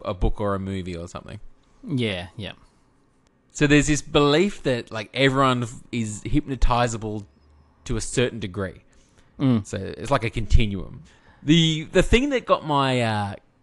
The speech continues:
Speaker 1: kind of, um, skeptic radar up a little bit with hypnotism
Speaker 2: Mm.
Speaker 1: was I saw on the, uh, Hypnotist Association website that there are three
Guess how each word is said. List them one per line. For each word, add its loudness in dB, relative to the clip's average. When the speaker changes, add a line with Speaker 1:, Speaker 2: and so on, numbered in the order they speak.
Speaker 1:
kind -4
of, -4
um, -4
skeptic -2
radar -2
up 4
a 8
little 4
bit -2
with -6
hypnotism -8
Speaker 2:
Mm. 0
Speaker 1:
was 0
I 2
saw 4
on 2
the, 0
uh, -6
Hypnotist 2
Association -2
website -2
that -2
there 2
are 0
three 4